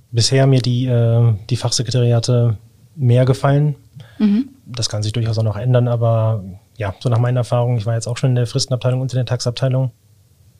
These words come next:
Speaker 1: ja, dass mir persönlich auch die, die Fachsekretariate für mich persönlich ein bisschen abwechslungsreicher sind.
Speaker 2: Mhm.
Speaker 1: Aber ich glaube, das ist auch eine Typsache einfach. Also ich glaube, man kann auch durchaus definitiv seine Freude an der Taxabteilung oder an der Fristenabteilung haben.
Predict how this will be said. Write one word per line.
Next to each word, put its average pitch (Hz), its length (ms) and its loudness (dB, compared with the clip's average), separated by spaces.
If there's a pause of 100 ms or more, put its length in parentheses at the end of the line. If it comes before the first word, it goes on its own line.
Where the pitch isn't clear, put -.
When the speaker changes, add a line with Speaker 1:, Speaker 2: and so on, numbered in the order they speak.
Speaker 1:
ja, 110 220 0
dass 110 140 -2
mir 123 140 2
persönlich 120 340 2
auch 107 80 -2
die, 113 300 -4
die 113 320 -4
Fachsekretariate 120 1080 -2 (600)
für 127 100 0
mich 139 160 4
persönlich 120 280 -2
ein 117 80 2
bisschen 117 180 0
abwechslungsreicher 123 640 -2
sind. 139 260 -2 (100)
Speaker 2:
Mhm. 196 220 0
Speaker 1:
Aber 110 80 -4
ich 113 80 -4
glaube, 113 120 -4
das 110 80 -2
ist 113 40 0
auch 113 60 2
eine 107 80 2
Typsache 139 400 0
einfach. 117 420 0 (460)
Also 113 160 -2
ich - 80 -8
glaube, 107 160 -2
man 101 80 -4
kann 110 140 -2
auch 104 100 -4
durchaus 117 340 0
definitiv 117 380 -2
seine 117 160 2
Freude 113 220 0
an 110 40 4
der 110 80 2
Taxabteilung 117 500 0
oder 113 100 0
an 110 40 0
der 110 80 2
Fristenabteilung 110 500 0
haben. 117 260 2